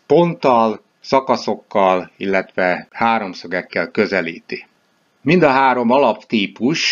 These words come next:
kizárólag csúcspontokból áll, tehát bőven elég ezeket a csúcspontokat egyenként transformálni, köszönhetően annak, hogy a homogén lineáris transformációk megőrzik a szakaszokat, illetve a háromszögeket,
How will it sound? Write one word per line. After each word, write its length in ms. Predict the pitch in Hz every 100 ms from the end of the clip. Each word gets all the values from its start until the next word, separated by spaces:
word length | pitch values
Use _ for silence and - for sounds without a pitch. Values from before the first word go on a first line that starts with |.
| - - - -
kizárólag 760 | 143 123 107 104 104 104 98 -
csúcspontokból 960 | - 139 - 117 107 107 104 87 95 98
áll, 380 | 131 147 165 - -
tehát 300 | 120 - 131
bőven 340 | 170 147 123
elég 340 | 131 131 117
ezeket 360 | 135 123 117 110
a 80 | 107
csúcspontokat 880 | - 135 - 120 104 110 107 104 -
egyenként 800 | - 131 113 107 98 - 92 87
transformálni, 1000 | 135 151 - 147 123 117 113 113 110 107 - _
köszönhetően 800 | - 110 131 117 113 110 101 101
annak, 520 | 117 120 113 107 104 -
hogy 200 | 101 98
a 300 | 95 92 -
homogén 380 | 127 117 107 101
lineáris 400 | 101 101 95 -
transformációk 920 | 117 113 113 104 101 98 - 110 -
megőrzik 520 | 131 123 113 104 101
a 60 |
szakaszokat, 680 | 104 117 - - 107 95 -
illetve 400 | 95 95 - 95
a 180 | 92 - _
háromszögeket, 1000 | - 127 117 101 - 98 98 - 127 127